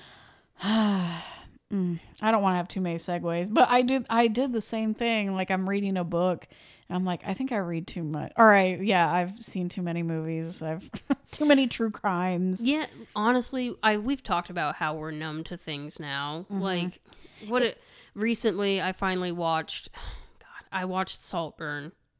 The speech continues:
Speaker 1: Uh,
Speaker 2: finally
Speaker 1: yep, I've
Speaker 2: recently.
Speaker 1: not, I've not watched it yet.
Speaker 2: Um, I don't know. I was, from what people said and what, like, reviews were said, I was expecting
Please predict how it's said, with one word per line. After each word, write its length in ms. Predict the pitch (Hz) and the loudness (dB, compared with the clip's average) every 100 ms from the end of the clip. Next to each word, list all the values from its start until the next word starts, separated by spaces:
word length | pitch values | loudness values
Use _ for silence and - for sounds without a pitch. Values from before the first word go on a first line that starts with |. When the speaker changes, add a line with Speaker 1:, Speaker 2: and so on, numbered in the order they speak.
| - | -8
Speaker 1:
Uh, 60 | 185 | 2
Speaker 2:
finally 440 | 185 165 151 147 | 4 4 2 0
Speaker 1:
yep, 100 | 170 | -2
I've 60 | 165 | -2
Speaker 2:
recently. 360 | 165 185 156 | 0 0 0
Speaker 1:
not, 300 | 170 147 143 - - | -2 -2 -4 -6 -10
I've 160 | 123 | -8
not 160 | 113 73 | -8 -10
watched 260 | 107 - - | -12 -12 -10
it 40 | |
yet. 220 | 185 - - - | -8 -8 -10 -6
Speaker 2:
Um, 680 | 190 175 170 160 147 147 - _ - | -4 -2 -2 -2 -4 -8 -10 _ 2
I 200 | 208 247 | 4 6
don't 260 | 254 233 202 | 4 4 0
know. 160 | 208 190 | -4 2
I 140 | 220 | 4
was, 240 | 285 262 240 - - | 4 0 -4 -10 -14
from 340 | - 262 262 | 2 4 4
what 200 | 233 269 - | 2 0 0
people 280 | 302 294 | 0 0
said 440 | 285 - 185 151 156 | -2 0 0 0 -4
and 200 | 185 180 | -4 -2
what, 280 | 185 190 - | 0 -2 0
like, 320 | 208 196 190 _ | 0 0 -2 _
reviews 580 | 202 214 214 220 233 208 | -4 0 2 4 4 4
were 100 | 214 | 0
said, 200 | 202 220 | 2 2
I 80 | 185 | 2
was 160 | 240 233 | 0 -2
expecting 800 | 214 - 262 269 - 262 247 220 | -4 -4 -2 -4 -4 -4 -2 -6